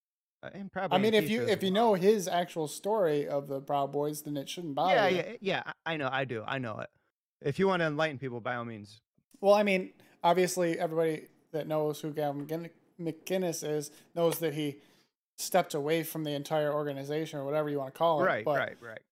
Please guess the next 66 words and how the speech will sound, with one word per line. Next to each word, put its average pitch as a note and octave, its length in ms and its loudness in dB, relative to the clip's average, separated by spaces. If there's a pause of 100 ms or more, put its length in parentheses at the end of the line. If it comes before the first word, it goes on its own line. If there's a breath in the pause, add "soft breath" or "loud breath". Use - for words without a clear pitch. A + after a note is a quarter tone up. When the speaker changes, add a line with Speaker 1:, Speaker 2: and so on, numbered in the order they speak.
(220)
Speaker 2:
basically, F#3 420 2
it E3 40 4
was D#3+ 80 2
Speaker 1:
But, G3+ 80 6
I - 20 4
Speaker 2:
just F3+ 80 2
Speaker 1:
mean, F#3 100 2
Speaker 2:
a - 40 4
Speaker 1:
it D#3+ 60 -8
Speaker 2:
group F3+ 140 8
Speaker 1:
was F#3+ 140 6
Speaker 2:
of E3 120 6
Speaker 1:
said A#3+ 120 2
as E3 160 0
more F3 200 0
of, D#3 120 -2
like, D#3 200 -2
a C3 60 -10
joke, D3 580 -6
I B2+ 60 -8
think, A#2 280 -12 (120)
wasn't D3 220 -8
it? E3+ 120 -6 (160)
Speaker 2:
Yes. F3 380 4 (100)
Speaker 1:
Wasn't C3+ 160 -8
Speaker 2:
The F3+ 60 6
Speaker 1:
it, - 20 10
like, E3 60 4
Speaker 2:
whole A#3 140 8
Speaker 1:
kind A#3 80 0
of A#3 60 4
Speaker 2:
thing A3+ 60 2
Speaker 1:
just G#3 60 2
Speaker 2:
was F3+ 100 2
Speaker 1:
a D#3 100 -4
little C3+ 120 2
Speaker 2:
just, A2+ 120 -12
Speaker 1:
gag? C#3 360 -2 (100)
Speaker 2:
it F3+ 80 2
was F3+ 160 2
just F#3 220 -2
a E3+ 140 2
group E3 320 -2
of E3 120 -8
people E3+ 380 2
that D3+ 180 -2
got D#3 220 2
together D3+ 640 0
to D3+ 100 -10
go C#3+ 180 -2
drink D#3 300 -4
together C3+ 420 -2
and C#3 220 -10
tell, C#3+ 460 -2 (540)
uh, C3 240 -4 (440)
and C#3+ 320 -10
Speaker 1:
Yeah, C#3 80 -12
Speaker 2:
talk D#3 220 0
shit F3 260 -4
to D#3+ 80 -4
Speaker 1:
but D#3 120 2
Speaker 2:
each - 40 -2
other. C#3+ 200 0 (320 loud breath)
And E3+ 180 4
then E3+ 400 2
also, E3+ 560 4